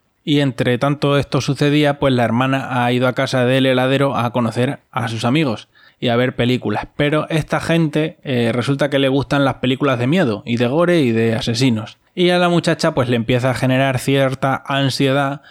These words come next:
ver pelis de asesinatos porque, bueno, empieza a tener flashback de cuando mataron a su padre.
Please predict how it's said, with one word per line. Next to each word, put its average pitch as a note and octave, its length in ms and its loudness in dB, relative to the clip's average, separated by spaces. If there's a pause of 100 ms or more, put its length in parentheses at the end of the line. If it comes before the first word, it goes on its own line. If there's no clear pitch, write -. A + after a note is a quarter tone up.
(200)
ver B2+ 400 0
pelis B2+ 420 2
de C#3+ 80 2
asesinatos C3 640 0
porque, B2+ 480 -2
bueno, A2 280 -4
empieza A2+ 460 -4
a A#2+ 340 -4 (260)
tener B2+ 400 2
flashback C3 800 -2
de B2 260 -2
cuando B2+ 220 2
mataron A#2+ 340 0
a A#2 40 -2
su G#2 180 -4
padre. - 380 -6